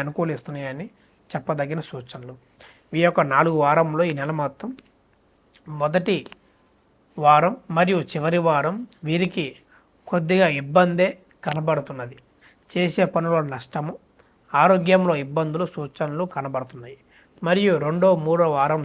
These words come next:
చూడగలిగితే అన్ని విధాలుగా అనుకూలత, లేకపోతే మిశ్రమ ఫలితాలు, ప్రమోషన్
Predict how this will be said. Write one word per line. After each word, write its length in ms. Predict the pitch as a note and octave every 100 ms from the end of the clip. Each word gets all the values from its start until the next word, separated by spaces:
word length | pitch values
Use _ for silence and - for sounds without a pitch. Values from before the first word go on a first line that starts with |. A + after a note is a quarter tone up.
| B2+
చూడగలిగితే 560 | C#3+ C#3+ C#3+ C3 F#3+ B3+ _ - _ - C#3
అన్ని 200 | F3 G3 F#3
విధాలుగా 460 | F3 G3 G3 F3+ - _ _ _ _ C3+
అనుకూలత, 500 | D3 D3 D#3+ D3 D#3+ - _ _ _ - _ _ F#3+ D3
లేకపోతే 640 | E3 F#3+ F3+ F#3+ F#3+ G3 C#3 - _ _ _ _ _ _ -
మిశ్రమ 420 | D3 - F#3 F3+ C3 -
ఫలితాలు, 480 | D3+ D#3 D#3+ D#3 A#3 - _ _ _ _
ప్రమోషన్ 460 | C#3+ E3 G3 G3 G3+